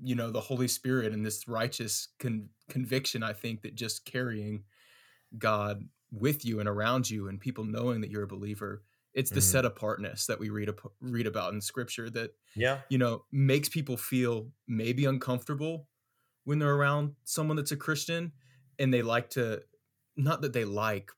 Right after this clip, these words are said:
Speaker 1: but, um, it, it, conviction isn't the most fun thing to feel, <laughs> you know,
Speaker 2: It's not.
Speaker 1: you know?
Speaker 2: It's not.
Speaker 1: Um, <laughs> it's not, not a blast,
Speaker 2: Mm.
Speaker 1: but,
Speaker 2: <laughs>
Speaker 1: um,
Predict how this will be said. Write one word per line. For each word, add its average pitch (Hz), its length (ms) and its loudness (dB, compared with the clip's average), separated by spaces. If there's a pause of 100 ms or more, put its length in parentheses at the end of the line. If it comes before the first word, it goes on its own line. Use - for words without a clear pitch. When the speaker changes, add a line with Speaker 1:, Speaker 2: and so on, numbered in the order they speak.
Speaker 1:
but, 104 400 -2
um, 98 400 -8 (380)
it, - 220 0
it, 139 200 -2 (800)
conviction 156 540 4
isn't 143 260 4
the 131 60 2
most 127 280 2
fun 123 360 0
thing 110 240 0
to 104 80 -4
feel, - 480 -8
<laughs> - 80 -20
you 131 100 4
know, - 100 -2
Speaker 2:
It's - 200 0
not. - 340 -4
Speaker 1:
you 139 120 4
know? 113 180 6
Speaker 2:
It's - 80 12
not. 85 480 2
Speaker 1:
Um, 147 280 6 (100)
<laughs> - 80 0
it's - 320 4
not, 170 380 2
not 147 380 4
a 147 40 2
blast, 113 540 -2 (500)
Speaker 2:
Mm. 135 260 8
Speaker 1:
but, - 200 -8
Speaker 2:
<laughs> 127 260 -2 (140)
Speaker 1:
um, 107 380 -2